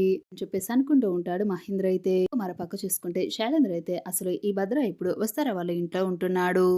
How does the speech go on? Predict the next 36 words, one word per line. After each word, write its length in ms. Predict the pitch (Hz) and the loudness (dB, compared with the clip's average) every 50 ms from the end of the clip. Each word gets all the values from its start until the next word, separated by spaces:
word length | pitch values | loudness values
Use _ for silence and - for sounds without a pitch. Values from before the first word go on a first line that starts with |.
| 180 - - | 2 -2 -6
అసలు 200 | _ - 240 254 | _ -2 2 2
ఏం 100 | 294 311 | 2 4
చేస్తున్నాడో, 540 | - 233 202 - - 180 180 175 175 180 180 - | 2 0 -4 -4 -6 -4 -2 0 2 2 0 2
నేను 160 | - 254 254 240 | 4 2 2 2
చెప్పిన 240 | - 233 - 302 311 | 2 -2 2 2 2
పని 180 | 285 - 175 170 | 2 4 2 2
అసలు 240 | 165 - - 180 175 | 0 0 0 -2 -2
ఎక్కడి 260 | - 214 214 - 277 254 | -2 -2 -2 -2 0 0
వరకు 240 | 214 180 - - | 0 0 0 0
వచ్చిందో, 500 | 190 175 160 - - 185 180 180 185 185 180 180 180 180 - - - 247 | -2 -2 -2 -2 -4 -2 0 2 4 4 4 4 2 0 -4 -6 -2 2
ఏమీ 180 | 277 285 330 302 | 4 4 4 4
కూడా 220 | - 180 175 175 170 - | 2 0 0 0 0 0
దానికి 280 | 208 226 240 233 - - | 0 -2 -2 -2 -4 -4
సంబంధించిన 460 | 226 233 254 294 302 269 - - 175 175 | 0 2 6 6 6 6 4 0 -2 -2
వివరాలు 400 | 175 175 175 185 185 180 185 180 | -2 -2 0 0 0 0 0 0
ఇప్పటి 260 | - 254 - 277 269 | -2 0 0 2 2
వరకు 220 | 202 170 170 - 196 | 2 0 0 0 0
బయట 220 | 185 165 165 180 | 0 0 -2 -2
పెట్టలేదు 440 | 170 - 180 170 185 180 180 180 180 | -2 -4 -4 -2 -2 0 0 2 2
ఈ 100 | 180 180 | 2 2
భద్ర, 300 | 175 180 175 175 180 190 175 180 175 175 175 180 | 2 0 -2 -2 -2 0 2 2 2 2 0 -2
కనీసం 340 | - _ _ - - 190 - - | -6 _ _ -14 -10 -10 -6 -6
ఒక్కసారి 400 | 233 247 - 320 311 240 190 180 | -4 -2 0 0 0 0 -2 -2
కూడా 180 | 180 185 185 196 | -2 -2 -2 -2
నాకు 180 | 180 175 175 | -2 -4 -6
ఫోన్ 260 | 180 - - 175 180 180 | -8 -6 -2 -2 -2 -2
చేయలేదు, 480 | - 190 185 185 185 185 185 180 185 180 - - | 0 0 0 2 2 2 2 2 2 2 0 0
జరుగుతుంది 500 | - 220 233 262 302 285 285 285 220 180 | -2 0 2 2 2 4 4 4 4 4
ఏంటో 220 | 175 175 170 185 | 0 0 -2 -2
కూడా 180 | 170 - 180 190 | -2 0 -2 0
నాకు 220 | 190 180 170 - - | -2 -2 -4 -6 -8
చెప్పలేదు, 580 | - 180 170 - 180 180 185 185 180 185 185 180 185 185 180 | -8 -8 -4 -2 0 2 4 4 4 4 4 4 4 2 0
ఇప్పుడు 240 | - _ - 247 220 | -4 _ -2 0 0
ఎలాగో 300 | 202 220 262 269 269 277 | 0 0 -2 -2 -2 -2
వాళ్ళిద్దరిని 540 | 220 185 175 170 165 165 175 185 196 196 185 | -2 0 -2 -2 -2 -2 -2 -2 -2 -4 -2
కూడా 220 | - 175 175 175 | -2 -2 -2 -2